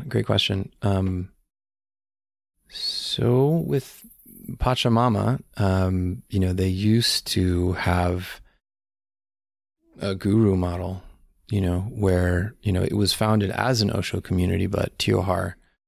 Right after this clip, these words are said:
really was at the heart of most of the decisions, if not all of the deci-, the decisions that were made. And that was the collective agreement,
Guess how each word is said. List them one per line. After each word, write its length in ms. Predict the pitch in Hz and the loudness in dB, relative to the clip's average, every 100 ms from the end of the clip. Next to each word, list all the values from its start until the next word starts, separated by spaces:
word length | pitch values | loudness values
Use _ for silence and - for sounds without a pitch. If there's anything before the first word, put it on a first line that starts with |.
| _ _ - | _ _ -8
really 480 | 98 95 90 90 107 _ _ 240 | -4 -2 -4 -8 -12 _ _ -10
was 200 | 98 90 | -6 -6
at 80 | 92 | -6
the 80 | 95 | -6
heart 420 | - 95 87 - _ - | -2 -2 -2 -8 _ -16
of 400 | 90 90 92 - - - | -14 -12 -14 -20 -20 -14
most 500 | - 101 98 - - | -6 0 0 0 -2
of 120 | 92 | -4
the 60 | - | -4
decisions, 540 | - - - - - | -2 0 0 -2 -2
if 100 | 98 | -4
not 160 | 95 - | -2 0
all 300 | 95 101 92 | 2 2 2
of 100 | 92 | 0
the 80 | 95 | -2
deci-, 360 | - 98 92 - | -2 -2 -4 -4
the 200 | 107 101 | -4 -2
decisions 560 | 98 - - 95 98 | 0 0 0 -2 -4
that 200 | - - | -4 -4
were 100 | - | -4
made. 420 | 92 90 76 - - _ _ _ _ _ - | -2 -2 -4 -8 -14 _ _ _ _ _ -4
And 140 | 101 | 0
that 120 | 117 | 0
was 200 | - 101 | 0 -2
the 100 | 107 | -2
collective 440 | - 95 95 - 95 | -2 0 0 0 -4
agreement, 520 | 98 98 95 - - | -4 -4 -4 -6 -12